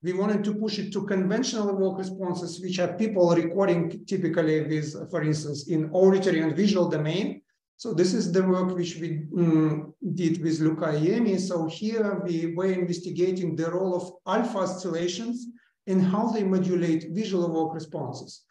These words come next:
So here we thought that there could be at least two different mechanisms how alpha oscillation can change, uh, visual evoked responses.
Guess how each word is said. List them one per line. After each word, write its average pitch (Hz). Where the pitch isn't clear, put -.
So 175
here 254
we 214
thought 165
that 175
there 180
could 175
be 185
at 196
least 262
two 254
different 185
mechanisms 190
how 160
alpha 208
oscillation 175
can 170
change, 156
uh, 165
visual 160
evoked 131
responses. 127